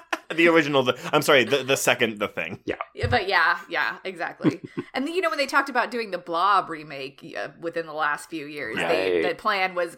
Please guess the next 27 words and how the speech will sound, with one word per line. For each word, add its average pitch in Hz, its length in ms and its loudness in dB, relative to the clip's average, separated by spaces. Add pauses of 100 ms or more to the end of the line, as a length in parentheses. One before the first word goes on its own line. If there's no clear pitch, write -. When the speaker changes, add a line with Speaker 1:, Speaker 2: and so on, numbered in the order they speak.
Speaker 3:
for 156 140 -2
it 127 100 -6
to 190 60 -4
be 165 160 -8
C 202 240 -10
G. 214 240 -4
Well, - 100 -6
that 403 140 0
is 427 120 -2
not 262 380 4
Speaker 2:
No. - 60 -2
Speaker 3:
going 175 320 2
to, - 540 -2
to 180 340 -4
look 202 440 2
great. 147 360 -6
I 175 120 2
don't 311 220 -2
need 277 200 -10
to 247 100 -8
see 254 240 -10
a 185 80 -6
C 185 280 -12
G 190 220 -10
Blob. 170 540 -2
Speaker 1:
Look, 107 100 4
Speaker 2:
No. 78 500 -2